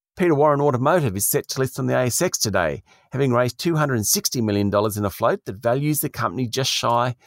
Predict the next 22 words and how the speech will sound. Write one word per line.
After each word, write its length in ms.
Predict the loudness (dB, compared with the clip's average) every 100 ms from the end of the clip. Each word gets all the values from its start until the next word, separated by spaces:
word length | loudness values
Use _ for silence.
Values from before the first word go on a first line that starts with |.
| _ -12
of 100 | -4
half 280 | 0 0
a 40 | -2
billion 320 | -4 -2 0
dollars. 500 | 2 2 0 -6 -12 _ _ _ -6
The 80 | -2
group 220 | 0 0
has 180 | 0 2
seventeen 460 | 2 2 2 0
dealerships 540 | 2 2 0 -2 -4 -8
across 340 | -4 -4 -2
New 100 | -4
South 240 | 0 -2
Wales 280 | 0 2 2
and 120 | -2
Queensland 600 | -2 0 0 0 0 -2 -6 _ _ _
and 100 | 0
has 160 | 0 0
forecast 440 | -2 0 -2 -2
strong 300 | 0 0 0
trading 360 | 0 0 0 0
conditions 540 | -2 -2 -2 -4 -6